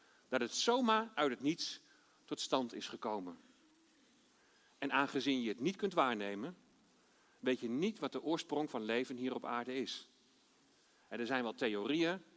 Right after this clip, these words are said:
hè, zoals bijvoorbeeld met een hele moeilijk woord, abiogenese. Maar dan staat er altijd bij, "We nemen aan dat."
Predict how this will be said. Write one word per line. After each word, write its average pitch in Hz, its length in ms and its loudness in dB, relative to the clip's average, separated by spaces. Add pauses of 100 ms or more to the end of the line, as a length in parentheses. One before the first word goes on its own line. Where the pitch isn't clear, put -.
hè, 123 160 -8
zoals 117 300 -4
bijvoorbeeld 127 520 -2
met 113 140 -6
een 110 60 -6
hele 123 160 0
moeilijk 123 320 0
woord, 127 260 0
abiogenese. 123 1000 -2 (840)
Maar 143 120 2
dan 143 80 2
staat 190 300 2
er 156 60 -4
altijd 170 300 0
bij, 147 240 2 (160)
"We 131 120 2
nemen 165 500 2
aan 185 280 2
dat." 143 400 4